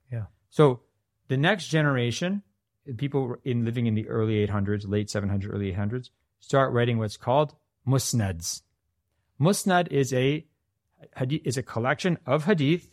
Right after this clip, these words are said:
Speaker 1: Hmm.
Speaker 2: really just focusing on the, the, the words of the Prophet, no companion opinions, no successor opinions, no, no my opinion, right?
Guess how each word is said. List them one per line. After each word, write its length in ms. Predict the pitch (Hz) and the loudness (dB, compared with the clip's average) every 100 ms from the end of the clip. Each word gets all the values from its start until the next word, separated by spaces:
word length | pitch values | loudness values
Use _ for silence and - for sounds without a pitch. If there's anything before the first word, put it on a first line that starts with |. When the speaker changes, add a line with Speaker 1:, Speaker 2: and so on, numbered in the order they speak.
| - | -4
Speaker 1:
Hmm. 80 | 117 - _ _ _ _ _ _ _ | -4 -4 _ _ _ _ _ _ _
Speaker 2:
really 240 | 107 143 180 | -2 2 2
just 200 | 147 - | 0 -4
focusing 460 | 135 135 165 170 | -4 -4 -2 2
on 140 | 151 147 | 4 2
the, 60 | 139 | 0
the, 120 | 143 120 _ 151 | -4 -8 _ -8
the 220 | 113 110 | -6 -6
words 240 | 120 123 123 | -4 -4 -4
of 60 | |
the 80 | 143 | -4
Prophet, 420 | 131 131 123 139 | 0 2 2 0
no 200 | 104 110 | -2 -2
companion 520 | 131 135 110 123 123 117 | -2 -4 -2 0 0 0
opinions, 520 | 101 113 113 107 98 | -2 -2 0 -2 -4
no 140 | 101 | -6
successor 520 | 117 117 - 113 - | -8 -10 -6 -6 -4
opinions, 480 | 107 120 113 104 107 | -6 -4 -2 0 0
no, 400 | 95 95 104 101 - | 0 0 0 -2 -2
no 160 | 120 | 0
my 220 | 120 107 117 | 0 0 0
opinion, 500 | 113 113 113 107 104 | -2 0 0 0 2
right? 220 | 98 120 | 0 -2